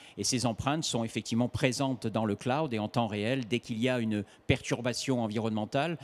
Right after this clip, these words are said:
cette empreinte est remontée comme on le fait, euh, vous sentez votre café et on va faire ce qu'on appelle la fusion de données. On va regarder, on va sentir, on va goûter, comme quand vous goûtez votre café tout simplement, vous ajou-, ajoutez tous ces éléments pour dire « tiens, euh, c'est le Nespresso ou autre, euh,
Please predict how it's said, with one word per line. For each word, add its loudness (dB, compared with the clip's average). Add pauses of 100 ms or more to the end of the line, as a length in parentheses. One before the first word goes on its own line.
(160)
cette 0
empreinte 0
est 0
remontée 0
comme 0
on 2
le 2
fait, 0
euh, 0
vous -6
sentez 0
votre -4
café -6 (340)
et -2
on 2
va 4
faire 0
ce -8
qu'on -4
appelle -2
la -2
fusion 2
de 0
données. 0
On -6
va -4
regarder, 0
on -2
va -2
sentir, 0
on -2
va -2
goûter, 0 (300)
comme 0
quand 0
vous -2
goûtez 2
votre 0
café -2
tout -12
simplement, -2
vous -4
ajou-, -2 (280)
ajoutez 0
tous -2
ces 0
éléments 0
pour -4
dire « -4
tiens, 0
euh, -2
c'est -4
le -2
Nespresso -2
ou 0
autre, -2
euh, 2